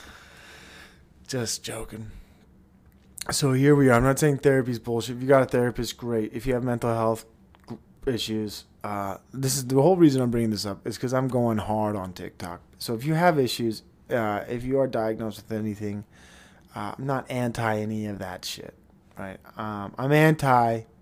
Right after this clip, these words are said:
and you should be on my side about this, people who are faking it.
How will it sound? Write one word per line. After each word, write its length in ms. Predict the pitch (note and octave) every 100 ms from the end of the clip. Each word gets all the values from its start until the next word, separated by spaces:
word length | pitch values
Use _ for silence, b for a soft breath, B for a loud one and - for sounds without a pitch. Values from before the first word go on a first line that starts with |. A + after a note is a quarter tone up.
| _
and 160 | A2+
you 80 | A#2+
should 180 | G#2+ A#2+
be 80 | C3
on 120 | A#2+
my 120 | G#2
side 300 | F#2+ A#2 A#2
about 240 | G#2+ F#2 -
this, 260 | G2 F#2
people 260 | - D#3 D#3+
who 60 |
are 100 | D#3
faking 540 | D3+ - E3 G3+ G3 A2
it. 120 | -